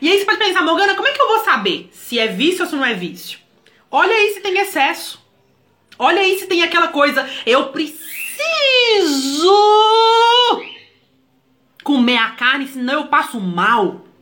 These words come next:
Olha se não tem esse sentido, assim, da precisão.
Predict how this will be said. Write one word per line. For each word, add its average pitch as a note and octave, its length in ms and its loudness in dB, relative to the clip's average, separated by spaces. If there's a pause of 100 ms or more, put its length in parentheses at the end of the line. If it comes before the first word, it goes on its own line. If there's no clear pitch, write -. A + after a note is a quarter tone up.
(440)
Olha B4+ 240 2
se B4 80 -2
não G#4+ 120 -2
tem F#4+ 160 2
esse F#4 180 -2
sentido, D#4+ 440 0
assim, D4 400 0 (220)
da A#3+ 160 0
precisão. A3+ 840 -4